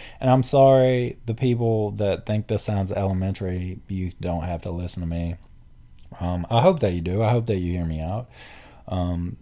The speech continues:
because this is just probably basic thought process to some people, but I've just been thinking about it a lot this week, so I'm just, I'm just telling you about it. It's what I'm doing. But say you have a goal that's like, if you make an action plan to get to this goal, it will take five years, right?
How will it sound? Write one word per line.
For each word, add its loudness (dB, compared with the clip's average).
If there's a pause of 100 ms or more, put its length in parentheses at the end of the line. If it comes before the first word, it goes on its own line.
(140)
because -2
this 2
is 2
just -2
probably 8
basic 4
thought 4
process 0
to -6
some -2
people, -4 (280)
but 4
I've 6
just 2
been 2
thinking 2
about 2
it -2 (260)
a 0
lot 2
this -6
week, -4
so -8
I'm -4
just, -10
I'm -4
just -10
telling -4
you -2
about -4
it. -2
It's -12
what -4
I'm -4
doing. -4 (360)
But 4
say 6
you 8
have 10
a 0
goal 10
that's 2
like, 4
if -2
you 2
make 4
an 2
action 2
plan 2
to 0
get 2
to 0
this 0
goal, 4
it 0
will 0
take -2
five 2
years, 0
right? 0